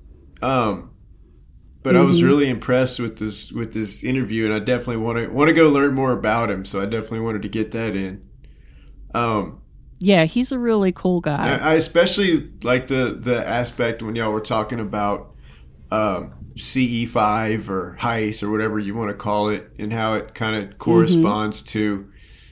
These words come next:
Speaker 1: the, an occult ritual, which I t-,
Speaker 2: Yeah.
Speaker 1: absolutely, that's what it is. You know, I, I think so anyway. And
Speaker 2: Yes, it's a summoning.
Speaker 1: Th-, exactly. It, that's exactly what, what I feel like too. And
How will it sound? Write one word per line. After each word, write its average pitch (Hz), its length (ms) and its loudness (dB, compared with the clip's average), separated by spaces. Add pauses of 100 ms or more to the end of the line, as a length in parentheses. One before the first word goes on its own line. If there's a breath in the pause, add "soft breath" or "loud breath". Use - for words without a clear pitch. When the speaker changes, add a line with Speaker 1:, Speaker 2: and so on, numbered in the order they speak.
(180 soft breath)
Speaker 1:
the, 104 360 -4 (160)
an 123 120 0
occult - 600 0 (220)
ritual, 120 680 -2 (600)
which 123 420 0
I 160 200 6
t-, - 260 0
Speaker 2:
Yeah. - 280 -6
Speaker 1:
absolutely, 170 720 6
that's 143 300 4
what 156 160 6
it 107 120 2
is. 117 360 4
You 123 120 2
know, 139 280 6
I, 160 360 6
I - 20 4
think 165 300 0
so 123 240 4
anyway. 117 560 4 (540 loud breath)
And - 240 -2 (200)
Speaker 2:
Yes, 165 560 2 (100)
it's 214 160 2
a 254 60 -2
summoning. 240 480 6
Speaker 1:
Th-, 208 100 4
exactly. 233 520 4 (100)
It, 160 100 4
that's 208 220 6
exactly 160 720 2
what, 151 220 4
what 147 180 4
I 170 100 6
feel 156 220 4
like 139 180 4
too. 190 220 2
And 147 120 2